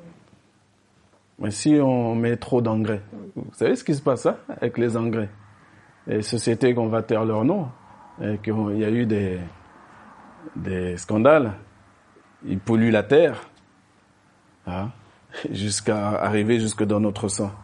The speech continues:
Maintenant, on retrouve des métaux lourds dans notre sang.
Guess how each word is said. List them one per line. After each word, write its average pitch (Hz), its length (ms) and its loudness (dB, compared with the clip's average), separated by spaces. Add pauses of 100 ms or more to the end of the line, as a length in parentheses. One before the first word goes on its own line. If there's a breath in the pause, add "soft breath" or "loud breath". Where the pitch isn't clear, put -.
(120)
Maintenant, 107 260 -2
on 107 140 -2
retrouve 123 300 0
des 120 100 2
métaux 120 300 2
lourds 127 380 0
dans 110 160 -2
notre 107 260 -4
sang. 101 220 -8